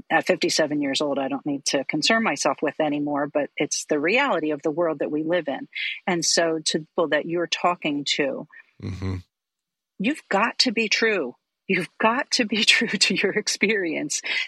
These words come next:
Speaker 1: That is everything at the end of the day,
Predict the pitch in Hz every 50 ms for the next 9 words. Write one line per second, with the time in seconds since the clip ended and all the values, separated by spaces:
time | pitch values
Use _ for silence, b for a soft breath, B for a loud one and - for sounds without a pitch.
0 | B - 175 196 190 196 220 233 - _ - - 202 185 180 175 165 165 160 -
1 | - - _ _ _ _ _ _ _ _ _ _ - 202 226 226 - 233 196 165
2 | 143 - 160 156 151 147 143 160 156 - - 170 160 160 156 165 160 180 170 170
3 | 156 - 165 156 143 139